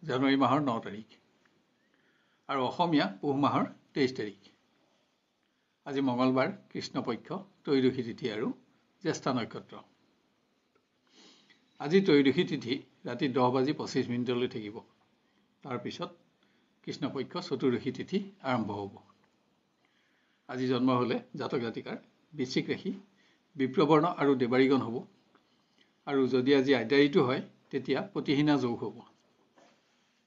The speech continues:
আজি ভ্ৰমণ আৰু শুভকৰ্মৰ বাবে ভাল দিন নহয়। খাদ্যত আজি বেঙেনা নিষিদ্ধ।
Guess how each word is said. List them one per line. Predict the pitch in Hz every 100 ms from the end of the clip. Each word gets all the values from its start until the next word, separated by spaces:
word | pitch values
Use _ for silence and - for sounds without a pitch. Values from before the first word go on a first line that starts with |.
| _ _ _ _ _ _ _ _ _ _ -
আজি | 156
ভ্ৰমণ | 196 117 135 165
আৰু | 175 160 147
শুভকৰ্মৰ | 135 135 139 143 151
বাবে | 147 135 - -
ভাল | 113 131
দিন | 139 143
নহয়। | 110 113 104 - _ _ _ _ _ _ _ _ _ _ _ _
খাদ্যত | - 135 147 139
আজি | 143 302 - _ -
বেঙেনা | 131 123 131 143
নিষিদ্ধ। | 135 120 98